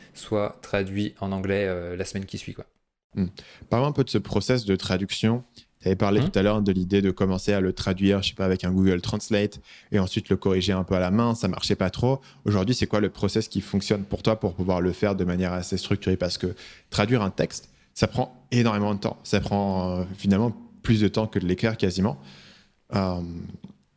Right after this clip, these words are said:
Speaker 2: c'est quoi le process aujourd'hui sur lequel vous avez atterri et est-ce que t'en es satisfait ?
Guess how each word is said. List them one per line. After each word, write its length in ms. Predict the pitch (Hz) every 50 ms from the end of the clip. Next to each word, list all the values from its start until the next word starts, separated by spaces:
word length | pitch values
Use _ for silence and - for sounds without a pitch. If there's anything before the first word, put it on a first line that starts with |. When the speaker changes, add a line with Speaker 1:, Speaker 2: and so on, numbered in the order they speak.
| _ _ _ _ - - _ _ _
Speaker 2:
c'est 140 | - - 120
quoi 100 | - 135
le 60 | 131
process 300 | - - 117 - 113 - -
aujourd'hui 260 | 104 101 92 98 110
sur 160 | - - 104
lequel 260 | 92 85 - 98 95
vous 120 | 95 98 98
avez 180 | 92 90 90
atterri 380 | 87 87 - - 95 98 113 120
et 140 | 110 95 90
est-ce 120 | 87 -
que 80 | - 104
t'en 160 | - 101 92
es 80 | 92 90
satisfait ? 520 | - 95 90 - 92 - - - - -